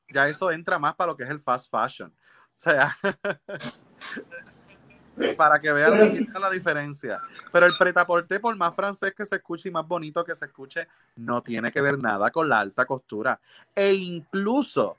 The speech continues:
Speaker 1: hay piezas prêt-à-porter alta costura. Pero
Speaker 2: Exacto.
Speaker 1: por las horas de confección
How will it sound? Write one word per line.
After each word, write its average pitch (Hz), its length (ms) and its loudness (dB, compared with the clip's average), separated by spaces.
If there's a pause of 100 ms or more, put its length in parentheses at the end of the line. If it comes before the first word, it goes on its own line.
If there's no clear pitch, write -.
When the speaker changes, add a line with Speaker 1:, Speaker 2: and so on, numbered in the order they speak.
(100)
Speaker 1:
hay 160 160 6
piezas 170 600 0
prêt-à-porter 147 1040 0
alta 143 380 0
costura. 160 600 -2 (840)
Pero 156 120 4
Speaker 2:
Exacto. 139 160 4
Speaker 1:
por 143 120 0
las 139 200 4
horas 147 360 0
de 214 120 -6
confección 165 800 -6